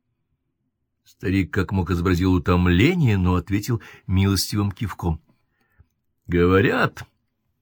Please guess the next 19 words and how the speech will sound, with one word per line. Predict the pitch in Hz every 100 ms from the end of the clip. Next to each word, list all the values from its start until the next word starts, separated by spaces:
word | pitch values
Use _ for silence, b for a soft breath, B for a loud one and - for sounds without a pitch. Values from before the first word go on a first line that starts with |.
| _ _ -
начал | 85 82 - 90
музыкант, — | 85 85 85 87 85 - _ _ _ _ _ _ _ -
где-то | - 208 196 185
за | 143 151
станцией | - - 185 175 - 147 131
Спортивной | - 151 139 - 185 117 80 71 - _ _
и | 95
перед | 92 104 95
разрушенным | 123 120 127 156 123 - 95 82 B B
Сокольническим | - 120 117 135 117 98 - 101
мостом | 92 90 - 110 - 90 _ _ _ _ _ _ _ _ _ _ _ _
от | 82 101
основного | 131 - 147 202 233 208 165
туннеля | - 131 139 196 214 151 101 98 98
резко | 156 147 151 - - 98
вниз | 92 151 214 170 135
уходит | 120 190 190 151 139
тупиковая | 139 127 135 - 151 143 127 113
ветка. | 92 - -